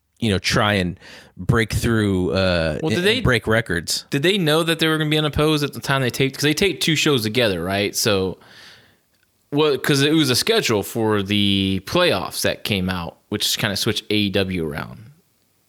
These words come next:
Speaker 2: Do you remember the
Speaker 1: Uh,
Speaker 2: timeline of that?
Speaker 1: yeah, I,
Speaker 2: Remember
Speaker 1: I
Speaker 2: the
Speaker 1: don't, I
Speaker 2: timeline?
Speaker 1: don't exact-, I don't exactly
Speaker 2: So I
Speaker 1: remember.
Speaker 2: wonder, like, if that was the case, they would have, you know, I'm, I'm guessing that,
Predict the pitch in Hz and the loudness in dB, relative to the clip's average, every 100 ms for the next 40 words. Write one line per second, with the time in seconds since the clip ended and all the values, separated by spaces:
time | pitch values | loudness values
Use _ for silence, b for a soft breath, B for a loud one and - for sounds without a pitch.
0 | _ _ _ _ _ _ - 139 160 117 | _ _ _ _ _ _ -4 0 2 2
1 | 117 147 - 151 151 147 147 147 160 156 | 2 0 0 0 0 0 0 0 2 2
2 | 165 156 156 139 135 120 107 110 110 107 | 2 2 2 2 2 0 0 0 0 -2
3 | 104 98 95 98 - 101 95 147 180 208 | -2 -4 -4 -4 -4 -4 -2 -2 0 0
4 | 196 170 147 127 127 - 127 123 127 151 | 2 2 0 0 -2 -2 -2 0 2 2
5 | 135 123 117 104 104 - 107 101 104 101 | 0 -2 0 0 0 -2 -2 0 0 0
6 | 95 101 110 107 87 82 92 - b b | -4 -10 -6 -4 -4 -6 -12 -16 b b
7 | b b b b b b - 110 - 143 | b b b b b b -8 -6 -2 -2
8 | 185 214 233 226 - 208 180 151 131 - | -2 -2 0 0 0 0 2 2 2 -2